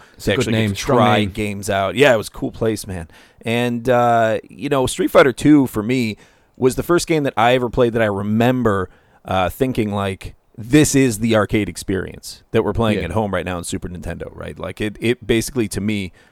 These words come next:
Speaker 2: was the all-around arcade experience all wrapped up in that cartridge at home. And, and I just remember, man, we, I remember when we first rented that from maybe a Blockbuster or whatever, and, and me and my friend had played that all, literally all weekend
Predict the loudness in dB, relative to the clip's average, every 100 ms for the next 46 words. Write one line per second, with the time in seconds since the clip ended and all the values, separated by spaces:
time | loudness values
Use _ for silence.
0 | _ -4 -2 0 2 2 2 0 -4 -4
1 | -4 -6 -6 -6 -4 -2 -2 -2 -6 -6
2 | -6 -6 -8 -6 -6 -6 -8 -10 -6 -4
3 | -4 -6 -8 -8 -6 -4 -4 -4 -4 -4
4 | -4 -6 -6 -6 -8 -10 -18 _ _ _
5 | -10 -6 0 0 -2 -4 -4 -2 -4 0
6 | 0 0 -4 -4 -4 -2 -2 -2 -4 -4
7 | -4 -2 -4 -4 -6 -4 -4 -4 -4 -4
8 | -6 -6 -6 -6 -4 -2 -2 -4 -4 -6
9 | -6 -6 -4 -2 -4 -4 -8 _ _ _
10 | -2 0 0 2 2 2 -2 2 6 8
11 | 8 4 -4 -6 -2 -2 -2 -6 -8